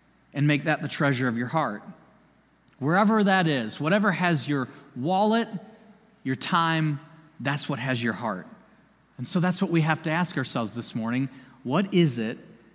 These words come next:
that has my heart? What's my storehouse? What's in it? How much time did it cost me to get it?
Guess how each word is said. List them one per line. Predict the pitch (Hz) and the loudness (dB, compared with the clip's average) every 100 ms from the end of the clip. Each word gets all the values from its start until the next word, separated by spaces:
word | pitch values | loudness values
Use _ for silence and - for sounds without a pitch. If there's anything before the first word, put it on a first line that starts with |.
| _ - | _ -12
that | 135 | -8
has | - 131 120 | -4 -4 -2
my | 139 | -2
heart? | 143 196 117 90 - - _ _ _ _ _ _ _ _ _ _ | 0 -2 -4 -10 -18 -20 _ _ _ _ _ _ _ _ _ _
What's | 147 196 - | -2 -2 2
my | 202 | 2
storehouse? | - 208 196 170 131 98 95 - - - - | 2 2 2 2 0 -4 -4 -8 -8 -10 0
What's | 180 185 | 2 4
in | 202 170 | 4 4
it? | 107 - - - - - _ _ _ - | 0 -8 -18 -20 -20 -20 _ _ _ 2
How | 202 | 4
much | 220 165 | 4 2
time | - 208 220 202 | -2 2 6 6
did | 156 | 4
it | 143 | 0
cost | - 180 170 - | -2 0 0 2
me | 156 | 2
to | |
get | 131 139 165 | 2 2 2
it? | 117 - | 0 -6